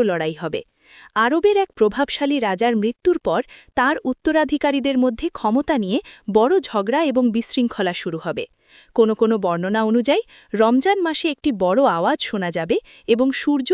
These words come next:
ও চন্দ্রগ্রহণে বিশেষ কিছু পরিবর্তন দেখা যাবে। আকাশ থেকে একটা গায়েবী আওয়াজ আসবে, যা পৃথিবীর সবাই যার যার নিজের ভাষায় শুনতে পাবে।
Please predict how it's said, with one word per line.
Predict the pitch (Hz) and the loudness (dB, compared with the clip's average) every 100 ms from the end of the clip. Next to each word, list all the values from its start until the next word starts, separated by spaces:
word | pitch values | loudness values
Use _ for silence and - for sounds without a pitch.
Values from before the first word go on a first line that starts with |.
| 392 | 2
ও | 269 | 0
চন্দ্রগ্রহণে | 226 196 220 269 208 196 220 320 | -2 -2 -2 -2 -2 -2 0 -2
বিশেষ | 214 240 370 359 | -4 -4 -4 -4
কিছু | - 226 349 | -6 -4 -2
পরিবর্তন | 254 214 185 175 190 175 | 0 0 -2 -4 -4 -4
দেখা | 165 - 170 | -6 -8 -6
যাবে। | 165 - - _ _ - - - | -6 -6 -12 _ _ -20 -6 -2
আকাশ | 240 370 392 | 0 0 -2
থেকে | - 359 392 | -4 -4 -2
একটা | 294 302 | -2 -2
গায়েবী | 233 185 185 220 277 | -2 0 0 2 0
আওয়াজ | 190 190 269 | 0 0 0
আসবে, | 190 175 - 247 - - - | -2 -4 -2 -2 -4 -12 -2
যা | 254 | 0
পৃথিবীর | - 277 - 349 415 | 2 -2 0 2 2
সবাই | - 233 226 311 370 | 0 -2 2 2 2
যার | 240 208 | 2 0
যার | 208 262 | 0 0
নিজের | 226 208 240 254 | 0 0 0 0
ভাষায় | - 180 180 175 | -2 -8 -8 -6
শুনতে | 196 175 175 | -6 -6 -4
পাবে। | 160 156 | -4 -6